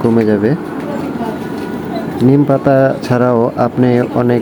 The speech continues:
ধরনের শাকসবজি আছে, সেগুলো ব্যবহার করতে পারেন, যেমন সজ-, সজনে পাতা, কলমি পাতা,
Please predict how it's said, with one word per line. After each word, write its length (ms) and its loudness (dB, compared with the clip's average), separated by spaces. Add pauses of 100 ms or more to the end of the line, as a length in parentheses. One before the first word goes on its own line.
ধরনের 420 2
শাকসবজি 640 0
আছে, 280 0
সেগুলো 400 2
ব্যবহার 380 0 (100)
করতে 300 -2
পারেন, 220 0 (720)
যেমন 280 2
সজ-, 380 -2 (200)
সজনে 380 0
পাতা, 360 0 (480)
কলমি 380 2
পাতা, 300 0